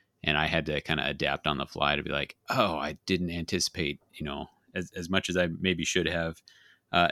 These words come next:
because it was like, uh, it was an open lists thing. So he, we both knew each other's lists pretty well, and he, he correctly read the, read the, read the room basically. Um, and I had, I had some dice luck to help me there, but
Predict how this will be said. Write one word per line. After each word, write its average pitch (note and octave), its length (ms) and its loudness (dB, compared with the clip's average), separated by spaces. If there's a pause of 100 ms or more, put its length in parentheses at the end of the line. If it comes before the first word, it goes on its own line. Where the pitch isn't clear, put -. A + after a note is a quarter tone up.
(140)
because B2 260 4
it A#2+ 40 6
was G2+ 120 4
like, F#2 240 2
uh, D#2+ 260 2
it - 1200 -20
was G#2+ 100 0
an G#2+ 100 4
open F#2+ 300 6
lists - 600 2
thing. F#2 200 6
So E2+ 180 4
he, F2 380 2
we F#2 120 4
both F2 280 4
knew F2+ 100 4
each E2+ 160 2
other's E2 220 0
lists F2 320 2 (160)
pretty F2+ 160 4
well, F2+ 260 6
and D#2 120 0
he, E2+ 260 2
he E2+ 140 -2
correctly E2+ 400 0
read E2 260 0
the, D2+ 320 0
read D#2+ 240 -2
the, D#2+ 260 -4 (580)
read A2 180 10
the G2+ 80 2
room F#2+ 260 4
basically. D2+ 760 -2
Um, D2 360 -4 (120)
and F2+ 100 2
I F#2+ 100 6
had, F2 280 2
I F#2 60 4
had F2+ 140 2
some D2+ 300 -4 (180)
dice E2+ 260 2
luck D2+ 180 -2
to - 80 -10
help D#2 220 0
me D2 280 -4 (100)
there, D#2 200 2
but D2 220 0